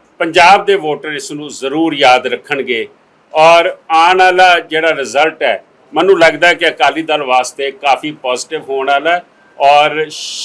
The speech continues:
shocking in a good sense towards ਅਕਾਲੀ ਦਲ ਮੈਂ ਕਹਿ ਰਿਹਾ ਕਿ ਇਹ ਅਚੰਭਿਤ ਕਰਨ ਵਾਲੇ, ਅ, ਨਤੀਜੇ ਹੋਣਗੇ ਔਰ, ਅ, ਹਿੰਦੁਸਤਾਨ ਭਰ ਦੇ ਵਿੱਚ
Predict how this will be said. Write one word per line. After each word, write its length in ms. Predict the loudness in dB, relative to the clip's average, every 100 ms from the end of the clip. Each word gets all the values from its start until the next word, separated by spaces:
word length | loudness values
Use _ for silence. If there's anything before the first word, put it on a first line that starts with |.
| -6 2
shocking 440 | 2 2 -2 -2 -4 _ _ -10
in 80 | -4
a 120 | -4
good 260 | 0 2 2
sense 360 | 0 -2 -2 -4
towards 360 | -6 -6 -6 -8
ਅਕਾਲੀ 320 | -6 -4 -4
ਦਲ 180 | -8 -8
ਮੈਂ 120 | -8
ਕਹਿ 240 | -6 -6 -6
ਰਿਹਾ 200 | -8 -12 _ _ _ _
ਕਿ 280 | -2 0 0
ਇਹ 340 | 0 2 0 -2 -8
ਅਚੰਭਿਤ 500 | -4 -2 0 2 0
ਕਰਨ 280 | -2 -2 0
ਵਾਲੇ, 400 | 0 0 -6 -8 _ _ _ -12
ਅ, 200 | -6 -4
ਨਤੀਜੇ 520 | -4 -6 -8 -4 -4
ਹੋਣਗੇ 520 | -2 -4 -4 -4 -4 -6 _ _ _
ਔਰ, 440 | 2 4 4 2 -4 _ _ _ _
ਅ, 920 | -2 2 4 4 4 4 2 0 -2 -8 _ _ _ _ _ _ -2
ਹਿੰਦੁਸਤਾਨ 640 | 2 0 0 2 2 2
ਭਰ 220 | 0 0
ਦੇ 200 | 0 -4
ਵਿੱਚ 380 | -2 -6 -8